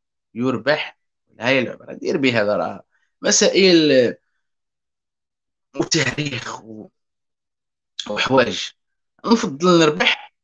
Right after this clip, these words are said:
احسن ما يقولوا راه لعب. آه، مصطفى بولو، برافو على بركان ومن شيخ مدرب يشجع اللاعبين الصغار ويعطيهم فرصه، ما تسكتوا عليه، ضغوط وليس اعطاء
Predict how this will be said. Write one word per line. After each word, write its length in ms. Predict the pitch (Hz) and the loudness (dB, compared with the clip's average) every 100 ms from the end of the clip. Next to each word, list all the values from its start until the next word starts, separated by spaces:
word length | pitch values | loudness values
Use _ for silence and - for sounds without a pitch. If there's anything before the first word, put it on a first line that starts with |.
| - | -16
احسن 600 | - 247 254 254 254 240 | -10 -6 -4 -4 -4 -4
ما 100 | 226 | -2
يقولوا 440 | 196 170 170 170 | -2 -2 0 0
راه 100 | 151 | 0
لعب. 240 | 135 120 - _ _ _ _ _ _ - | -2 -8 -14 _ _ _ _ _ _ -2
آه، 1300 | 139 156 160 156 156 151 151 151 151 147 147 143 139 | 2 4 4 4 4 6 6 6 4 4 4 6 4
مصطفى 480 | 143 143 - 175 160 | 2 -2 -2 0 -2
بولو، 380 | 147 156 151 165 | -4 -4 -2 -2
برافو 340 | 147 156 135 | 0 0 0
على 160 | 139 135 | -4 -2
بركان 300 | 127 127 156 | -4 -6 -6
ومن 140 | 139 | -4
شيخ 260 | 131 139 139 | -6 -10 -10
مدرب 280 | 131 127 127 | -12 -12 -14
يشجع 240 | 123 123 | -14 -14
اللاعبين 280 | 131 127 127 | -12 -12 -12
الصغار 380 | 123 123 123 139 | -12 -10 -8 -6
ويعطيهم 400 | 123 - 131 123 | -6 -10 -16 -16
فرصه، 200 | 123 127 | -18 -16
ما 60 | 127 | -16
تسكتوا 360 | - _ 139 | -18 _ -16
عليه، 120 | 131 | -12
ضغوط 340 | 123 117 123 127 | -10 -8 -10 -12
وليس 280 | 123 123 131 | -12 -12 -12
اعطاء 440 | - 117 _ _ | -14 -20 _ _